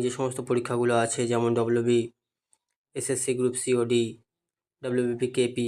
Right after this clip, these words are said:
আরআরবি গ্রুপ ডি প্রভৃতি পরীক্ষাগুলোর ক্ষেত্রে আজকের বিষয় খুবই গুরুত্বপূর্ণ হতে চলেছে। বন্ধুরা, চলো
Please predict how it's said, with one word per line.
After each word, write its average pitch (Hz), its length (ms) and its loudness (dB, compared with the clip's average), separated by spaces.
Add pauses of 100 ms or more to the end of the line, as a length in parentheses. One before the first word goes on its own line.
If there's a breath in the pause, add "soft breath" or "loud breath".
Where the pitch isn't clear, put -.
আরআরবি 117 500 0
গ্রুপ 120 280 0
ডি 120 140 2
প্রভৃতি 117 380 -2
পরীক্ষাগুলোর 117 580 -2
ক্ষেত্রে 120 360 -4 (640)
আজকের 120 320 -6
বিষয় 117 320 -4
খুবই 120 220 -2
গুরুত্বপূর্ণ 117 640 -2
হতে 117 180 -4
চলেছে। 117 340 -2 (1000)
বন্ধুরা, 120 300 -2
চলো 117 300 -2